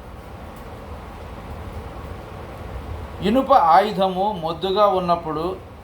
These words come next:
దానిని పదును చేయని ఎడల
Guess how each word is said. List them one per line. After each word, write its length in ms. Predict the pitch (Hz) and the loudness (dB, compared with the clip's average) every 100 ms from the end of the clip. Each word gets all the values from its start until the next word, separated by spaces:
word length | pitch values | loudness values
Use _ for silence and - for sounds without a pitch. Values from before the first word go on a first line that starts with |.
| - - - - 139 | -18 -16 -16 -16 6
దానిని 680 | 180 196 214 208 196 196 196 - - - - - | 10 10 8 0 -2 -4 -8 -14 -18 -20 -18 -2
పదును 340 | 175 190 233 240 | 2 4 4 2
చేయని 680 | 233 - 180 208 233 240 | 0 0 2 4 4 4
ఎడల 420 | 233 196 175 143 | 6 6 6 4